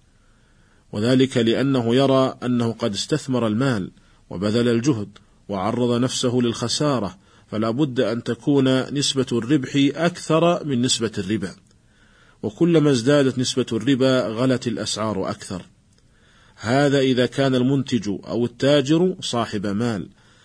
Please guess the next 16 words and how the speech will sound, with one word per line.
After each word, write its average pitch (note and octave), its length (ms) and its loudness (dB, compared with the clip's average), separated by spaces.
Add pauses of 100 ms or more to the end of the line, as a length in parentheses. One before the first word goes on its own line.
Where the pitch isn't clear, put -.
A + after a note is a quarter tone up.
(180)
أما G#2 220 -2
إذا A2 200 0
كان B2+ 300 0
المنتج B2 460 0
أو G#2+ 260 -2
التاجر C3+ 560 2
ممن C3+ 380 2
يقترض C#3+ 520 0
بالربا B2+ 580 2 (540)
فرفعه C#3 840 2 (320)
أسعار C#3+ 920 0
منتجاته B2 1040 0
وسلعه C3+ 880 0
أمر A#2 180 0
بديهي، G#2+ 500 0 (580)
حيث C3 360 0